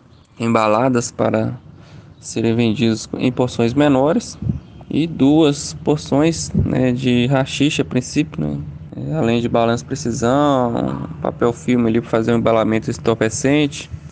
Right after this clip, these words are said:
é bastante, realmente, uma grande quantidade de entorpecentes apreendido. Haja vista ali que a princípio funcionaria só como uma entrega, não,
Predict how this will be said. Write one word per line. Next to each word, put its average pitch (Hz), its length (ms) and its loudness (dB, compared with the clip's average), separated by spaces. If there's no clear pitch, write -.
é 131 240 -2
bastante, 131 680 -2
realmente, 127 520 0
uma 123 380 2
grande 127 280 0
quantidade 120 540 0
de 123 40 0
entorpecentes 123 680 -2
apreendido. 120 580 0
Haja 113 260 -4
vista 110 340 -2
ali 113 240 2
que 120 140 -6
a 123 40 -2
princípio - 540 -8
funcionaria 127 520 0
só 135 240 -6
como 147 320 -4
uma 156 100 0
entrega, 117 540 0
não, 131 440 -2